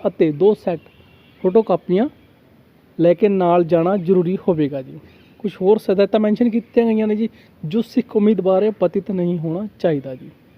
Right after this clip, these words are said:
ਅਸਾਮੀਆਂ ਦੀ ਗਿਣਤੀ ਨੂੰ ਘਟਾਇਆ ਵਧਾਇਆ ਜਾ ਸਕਦਾ ਜੀ, ਭਰਤੀ ਨੂੰ ਵੀ ਰੱਦ ਕੀਤਾ ਜਾ ਸਕਦਾ ਜੀ। ਇੰਟਰਵਿਊ ਅਟੈਂਡ ਕਰਨ ਲਈ ਤੁਹਾਨੂੰ ਕੋਈ ਟਿਕਟ ਦਾ ਭੁਗਤਾਨ ਨਹੀਂ ਕੀਤਾ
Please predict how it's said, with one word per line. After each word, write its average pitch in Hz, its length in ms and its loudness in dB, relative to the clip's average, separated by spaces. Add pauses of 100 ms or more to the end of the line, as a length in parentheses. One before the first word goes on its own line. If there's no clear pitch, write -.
(1160)
ਅਸਾਮੀਆਂ 202 420 0
ਦੀ 240 140 2
ਗਿਣਤੀ 226 240 2
ਨੂੰ 240 140 2
ਘਟਾਇਆ 220 220 2
ਵਧਾਇਆ 185 320 0
ਜਾ 160 220 0
ਸਕਦਾ 185 320 -2
ਜੀ, 196 180 -4 (140)
ਭਰਤੀ 185 260 -2
ਨੂੰ 202 80 2
ਵੀ 196 60 2
ਰੱਦ 165 200 2
ਕੀਤਾ 190 280 -2
ਜਾ 196 100 4
ਸਕਦਾ 190 300 -2
ਜੀ। 185 160 -6 (440)
ਇੰਟਰਵਿਊ 233 400 2
ਅਟੈਂਡ 208 220 2
ਕਰਨ 196 120 2
ਲਈ 196 80 2
ਤੁਹਾਨੂੰ 196 220 2
ਕੋਈ 190 120 4
ਟਿਕਟ 185 220 2
ਦਾ 190 120 2
ਭੁਗਤਾਨ 185 320 -6
ਨਹੀਂ 170 160 -2
ਕੀਤਾ 190 320 -6